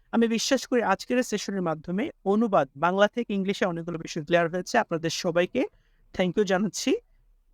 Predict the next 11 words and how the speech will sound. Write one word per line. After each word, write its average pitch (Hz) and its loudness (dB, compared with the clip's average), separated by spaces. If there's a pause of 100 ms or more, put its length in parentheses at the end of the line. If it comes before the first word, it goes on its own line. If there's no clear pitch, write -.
(260)
Thank 185 2
for 185 2
your 180 2
watching। 240 0 (120)
আপনাদের 180 -4
সবার 220 -2
প্রতি 220 -4
রিকোয়েস্ট 185 -4
থাকবে 156 -4
আমার 196 0
চ্যানেল 180 -4